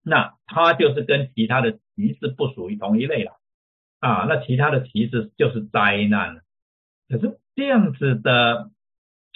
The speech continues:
啊，一个划分呢，其实是很，很牵强，就是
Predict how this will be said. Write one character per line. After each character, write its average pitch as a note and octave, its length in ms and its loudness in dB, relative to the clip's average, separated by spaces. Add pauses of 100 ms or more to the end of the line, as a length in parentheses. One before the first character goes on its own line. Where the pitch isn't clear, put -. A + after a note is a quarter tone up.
啊， A2 360 4
一 D#3 100 0
个 C3 200 4
划 D#3 400 2
分 C#3+ 200 2
呢， G#2+ 180 0
其 B2+ 220 0
实 A#2 200 -2
是 B2+ 140 0
很， G2 400 -2
很 F#3+ 180 -6
牵 E3 380 -4
强， G2+ 300 -4
就 D3 180 2
是 C#3 200 -2